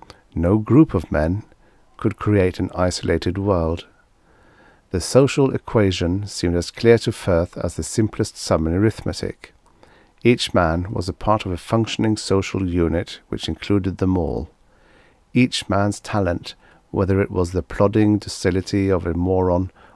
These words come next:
or the brilliance of genius, belonged to all men. In the meantime,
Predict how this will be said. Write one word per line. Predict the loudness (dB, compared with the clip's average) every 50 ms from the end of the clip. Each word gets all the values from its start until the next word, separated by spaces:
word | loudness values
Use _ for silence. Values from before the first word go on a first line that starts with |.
| _ -6
or | -2 -2
the | -2
brilliance | -4 0 2 4 4 6 4 2 2 0
of | -2 -2 -2
genius, | -2 -2 0 0 0 -2 -4 -6 -6 -10 -16 _ _ _ _ -6
belonged | -4 -2 0 0 0 0 -2 -2 -6 -10 -10
to | -10 -10 -8 -6
all | -4 -4 -4 -4 -4
men. | -4 -6 -4 -6 -6 -6 -8 -10 -14 -20 _ _ _ _ _ _ _ -20 _ _ _ _ _ _ _ _ _ _ _ _ _ _ -6
In | -4 -2 0
the | 0
meantime, | 2 6 6 6 6 4 2 0 -2 0 0 0 -2 -2